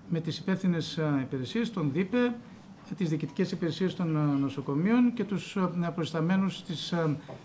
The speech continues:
ιατρικής και, ε, νοσηλευτικής υπηρεσίας και φυσικά τους διευθυντές, ε, ιατρούς σχετικά με την εφαρμογή του νόμου. Ο νόμος, όπως, ε, ενδεχομένως γνωρίζετε, προβλέπει ότι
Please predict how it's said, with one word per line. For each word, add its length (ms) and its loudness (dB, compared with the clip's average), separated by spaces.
ιατρικής 500 2
και, 180 2
ε, 80 6
νοσηλευτικής 880 0
υπηρεσίας 460 0
και 120 0
φυσικά 560 2
τους 120 0
διευθυντές, 580 2
ε, 160 2
ιατρούς 280 2
σχετικά 340 2
με 80 8
την 100 2
εφαρμογή 480 4
του 420 0
νόμου. 320 4
Ο 80 4
νόμος, 320 8
όπως, 280 2
ε, 500 4
ενδεχομένως 540 2
γνωρίζετε, 520 2
προβλέπει 540 0
ότι 480 2